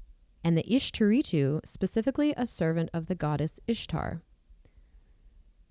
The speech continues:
Last sentence. One Babylonian father advised his son, "Never take a harimtu to wife.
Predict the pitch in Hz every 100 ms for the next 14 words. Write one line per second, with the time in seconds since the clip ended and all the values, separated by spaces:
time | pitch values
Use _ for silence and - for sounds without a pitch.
0 | - - - _ 175 160 156 - 165 147
1 | 139 120 - - 170 208 254 220 185 180
2 | 170 160 - 160 156 151 147 139 143 165
3 | 151 - 147 151 165 _ _ - - 170
4 | 170 254 254 233 226 - 170 160 160 170
5 | 190 - 226 247 175 147 160 -